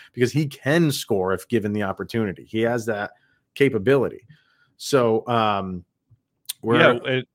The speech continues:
Speaker 2: he's
Speaker 1: Right.
Speaker 2: had highlight reel goals this year. Like, when, when he decides that he needs to score, he can. He just
Speaker 1: Yeah.
Speaker 2: doesn't need to.
Speaker 1: No, no. But the two stats, um, that I found on Money Puck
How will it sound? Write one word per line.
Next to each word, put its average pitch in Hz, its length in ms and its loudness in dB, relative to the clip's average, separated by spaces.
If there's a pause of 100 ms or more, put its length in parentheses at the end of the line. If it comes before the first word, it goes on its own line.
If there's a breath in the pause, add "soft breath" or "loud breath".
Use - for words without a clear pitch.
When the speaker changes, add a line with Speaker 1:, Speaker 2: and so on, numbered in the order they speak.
(120)
Speaker 2:
he's 143 260 2
Speaker 1:
Right. 135 80 0
Speaker 2:
had 151 200 6
highlight 147 440 4
reel 131 240 0
goals 127 540 -2 (140)
this 135 300 -2
year. 117 440 -4
Like, 104 200 -4
when, 113 280 -10 (420)
when 110 160 -8
he 135 100 -6
decides 170 520 4
that 123 160 -2 (340)
he 110 180 -8
needs 127 360 -2
to 170 100 -4
score, 180 480 -4
he 151 120 -6
can. 127 480 -4 (200)
He 127 80 -6
just 139 240 -6
Speaker 1:
Yeah. 110 160 2
Speaker 2:
doesn't - 80 -12
need 101 220 -6
to. 104 320 -8 (920 soft breath)
Speaker 1:
No, 226 400 -6 (640 soft breath)
no. 135 320 -2 (100)
But 117 300 0 (340 soft breath)
the 123 80 2
two 180 240 -2
stats, 160 720 -4 (160)
um, 123 720 0
that 117 120 -2
I 117 40 0
found 120 180 -2 (100)
on 113 60 -2
Money 117 380 -2
Puck 101 480 -8